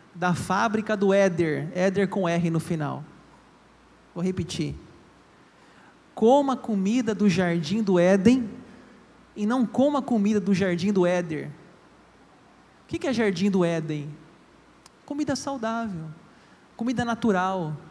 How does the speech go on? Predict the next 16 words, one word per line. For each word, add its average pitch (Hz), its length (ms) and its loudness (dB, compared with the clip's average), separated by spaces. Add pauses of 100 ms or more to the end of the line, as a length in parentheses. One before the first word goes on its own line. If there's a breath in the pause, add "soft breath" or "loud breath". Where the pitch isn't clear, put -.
(440 loud breath)
Hoje 247 340 2
a 226 60 2
gente 233 240 -4
prefere 240 800 -2
o 220 160 0
industrializado. 214 960 2
Sabe - 160 0
aquela 247 200 0
lasanha 202 480 2
no 202 80 4
mercado, 190 600 0
que - 80 -6
ela 190 100 -2
tá 208 100 -2
seis 214 460 2
meses 185 640 2